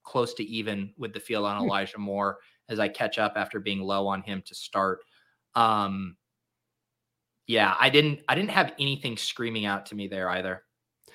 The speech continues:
Speaker 2: Yeah, it's, it's a little bit of a tough pocket, I think. So Elijah Moore, I have no issue with. Quentin Johnson, I have no issue with. But, um, definitely this is a pocket where I could see why we usually do wanna go on our running back runs,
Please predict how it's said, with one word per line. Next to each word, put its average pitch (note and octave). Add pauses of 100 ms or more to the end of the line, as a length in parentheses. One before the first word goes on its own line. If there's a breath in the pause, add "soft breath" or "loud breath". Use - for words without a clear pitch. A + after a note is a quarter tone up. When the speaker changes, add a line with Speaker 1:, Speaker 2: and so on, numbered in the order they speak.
(300 soft breath)
Speaker 2:
Yeah, D3+
it's, D3
it's D3+
a -
little A3+
bit G3+
of D3+
a C#3
tough B2+
pocket, A#2
I A2+
think. A2
So G#2+
Elijah D#3
Moore, D3
I -
have C3+
no B2+
issue C3
with. C3
Quentin B2
Johnson, A#2
I G#2+
have G#2
no G2
issue G#2+
with. G#2+
But, F#2+ (400 soft breath)
um, A2
definitely G3+
this F3
is D3+
a D#3+
pocket C#3+
where B2+
I B2
could C3
see A#2+
why C3+
we C3+
usually C#3+
do C3
wanna A#2+
go A2
on A2+
our G#2+
running G#2+
back G2+
runs, G2+